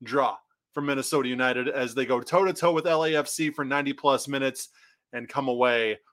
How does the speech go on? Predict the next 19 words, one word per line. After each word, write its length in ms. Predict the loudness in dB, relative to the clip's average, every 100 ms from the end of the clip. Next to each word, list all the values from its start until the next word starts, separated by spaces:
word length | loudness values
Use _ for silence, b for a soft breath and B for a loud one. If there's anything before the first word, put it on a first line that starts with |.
| _ _
one 500 | -10 0 2 4 0 -8
one 520 | -12 0 4 4 2 -6 _ _ -6
on 120 | -6
the 60 | -6
score 340 | -2 2 2
line, 420 | 2 0 0 -2 -6
and 400 | -8 -6 -6 -8 -6
each 260 | -6 -8 _ _
team 320 | -8 -6 -4
shares 480 | -4 0 2 0 -4
one 300 | -4 -4 -4
point 500 | -4 -4 -4 -10 -18 b b b b 2
out 120 | 2
of 60 |
this 240 | 2 0 -2
one. 160 | -12 _ _ _ _ _
Is 140 | 2 6
it 100 | 8
enough 480 | 10 8 8 0